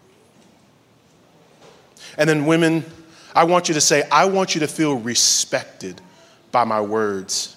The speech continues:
and my actions." Now, you could be in the middle of a tornado-like conversation, but brothers, if you just pause for a second,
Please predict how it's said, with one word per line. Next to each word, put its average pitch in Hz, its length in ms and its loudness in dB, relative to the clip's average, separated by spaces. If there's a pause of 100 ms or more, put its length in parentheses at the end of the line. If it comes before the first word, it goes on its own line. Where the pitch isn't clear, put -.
(100)
and 104 100 -8
my 95 140 -6
actions." - 680 -16 (560)
Now, 156 160 2
you 170 240 -2
could 233 240 -4
be 165 320 -4
in 147 140 -4
the 135 80 -2
middle 160 480 -2
of 127 100 0
a 127 80 -4
tornado-like 151 1080 -2
conversation, 127 800 -6 (300)
but 127 120 -8
brothers, 170 340 2
if 156 160 -4
you 165 140 -6
just 156 320 -4
pause 185 480 2
for 196 160 -4
a 180 40 -2
second, 135 440 -2